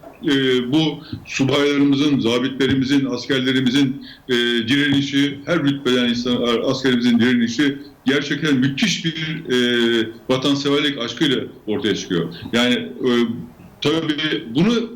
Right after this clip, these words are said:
e, Churchill hesaplayamıyor. Direnişi hesaplayamıyor. Bir, ikincisi, e, şeyi de hesaplayamıyor. E, bu Mustafa Kemal gibi birinin çık-, çıkacağını ve Mustafa Kemal Paşa'nın, e,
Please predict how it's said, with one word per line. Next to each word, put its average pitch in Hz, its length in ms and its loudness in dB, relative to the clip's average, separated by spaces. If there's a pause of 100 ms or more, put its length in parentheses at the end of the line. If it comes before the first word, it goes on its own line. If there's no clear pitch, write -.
(120)
e, 147 460 2
Churchill 170 320 0
hesaplayamıyor. 117 580 -4 (280)
Direnişi 165 360 2
hesaplayamıyor. 170 720 0
Bir, 202 240 -2 (420)
ikincisi, 160 720 0 (280)
e, 127 220 0
şeyi 131 240 0
de 143 40 0
hesaplayamıyor. 90 640 -6 (360)
E, 120 80 0 (600)
bu 123 260 0 (300)
Mustafa 151 240 0
Kemal 143 300 -2
gibi 127 280 -2
birinin 131 380 4
çık-, - 280 -12
çıkacağını 120 680 0 (280)
ve 131 160 2
Mustafa 143 300 0
Kemal 143 460 -4
Paşa'nın, 131 520 0
e, 117 60 0